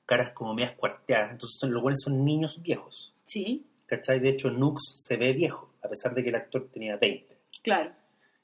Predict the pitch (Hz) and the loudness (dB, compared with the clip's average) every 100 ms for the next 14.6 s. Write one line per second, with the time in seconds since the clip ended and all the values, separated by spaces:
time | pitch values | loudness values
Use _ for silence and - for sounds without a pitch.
0 | _ _ - 131 127 117 113 117 135 156 | _ _ -4 2 2 2 0 2 4 4
1 | 151 156 156 170 180 139 143 147 135 120 | 4 4 4 2 -2 -2 -2 -2 -6 0
2 | 135 139 135 139 - - 139 135 123 110 | 2 2 0 -2 -10 -4 2 4 2 0
3 | 113 123 - 120 117 113 107 104 101 95 | -4 -6 -4 -6 -6 -4 -2 -2 -4 -8
4 | 92 92 90 90 _ - _ _ _ _ | -16 -20 -20 _ _ -20 _ _ _ _
5 | _ _ _ _ _ _ _ 143 139 127 | _ _ _ _ _ _ _ 2 4 2
6 | 123 113 127 139 131 127 131 - - - | 0 -4 -2 2 2 2 0 -6 -10 -8
7 | 101 82 _ _ - - 320 339 - - | -10 -12 _ _ -10 4 8 8 6 0
8 | 104 - - 110 104 - 110 101 107 107 | 2 2 2 0 0 -2 0 4 4 2
9 | - 123 123 - 107 - _ _ _ _ | -4 -4 -4 -2 -4 -4 _ _ _ _
10 | 131 139 - 143 143 127 131 139 139 135 | 2 2 2 0 0 2 6 6 4 2
11 | 131 120 120 117 107 107 135 156 151 135 | 2 2 2 0 0 2 2 2 0 -4
12 | - 135 135 143 113 - 107 - - _ | -2 -2 0 -2 -4 -4 -6 -6 -14 _
13 | _ _ _ _ _ _ _ _ _ _ | _ _ _ _ _ _ _ _ _ _
14 | - 110 - 113 135 | -10 -8 -4 -2 -2